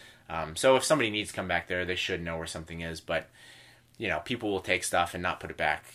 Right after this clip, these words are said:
in the right place. So then if somebody else is looking for it, they're like, you know, "Where the hell is this?" And I'm like, "All right, well, let's ask around first," you know.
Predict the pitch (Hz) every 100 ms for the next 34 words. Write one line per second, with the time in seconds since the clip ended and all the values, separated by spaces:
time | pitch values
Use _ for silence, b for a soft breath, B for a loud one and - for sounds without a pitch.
0 | - 87 82 78 - 85 80 - 85 80
1 | 78 73 71 92 87 85 80 - 82 80
2 | 80 - 80 76 73 65 - - _ _
3 | _ - 92 73 80 101 98 90 87 85
4 | 82 82 85 78 73 73 71 71 76 78
5 | 73 - 60 - - 80 69 67 64 62
6 | - - 67